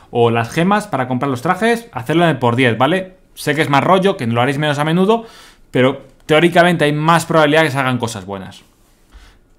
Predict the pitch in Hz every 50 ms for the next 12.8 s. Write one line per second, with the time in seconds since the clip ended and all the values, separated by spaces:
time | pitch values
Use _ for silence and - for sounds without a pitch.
0 | _ _ - 147 165 190 185 220 220 208 185 156 139 123 - - 117 117 120 120
1 | 127 143 151 156 151 143 131 113 - - 104 107 107 107 107 107 101 - - -
2 | 123 120 117 - 120 110 139 135 135 131 131 160 180 175 190 - - 123 123 120
3 | 117 - - 120 120 139 139 143 135 123 117 - 151 127 127 120 117 - - 113
4 | 110 107 - 131 123 127 123 120 120 117 117 113 110 107 - - 120 113 117 113
5 | 104 - 127 127 117 110 110 - 131 127 127 117 127 123 123 185 202 208 220 240
6 | 240 240 - - - - - _ _ - 127 120 117 120 117 117 - _ _ _
7 | _ _ _ - 127 117 139 123 135 143 156 170 190 196 185 - 165 151 139 151
8 | 135 123 123 131 147 143 135 127 127 123 117 120 123 120 123 123 127 131 127 170
9 | 202 220 220 170 160 175 196 240 262 - - _ _ _ - - - _ _ _
10 | _ _ _ _ _ _ _ _ _ - - 127 131 123 117 151 147 - 147 135
11 | 135 127 123 131 123 165 165 202 214 220 233 240 233 - - 139 120 117 113 117
12 | 139 135 127 117 113 110 107 107 104 101 95 - - - -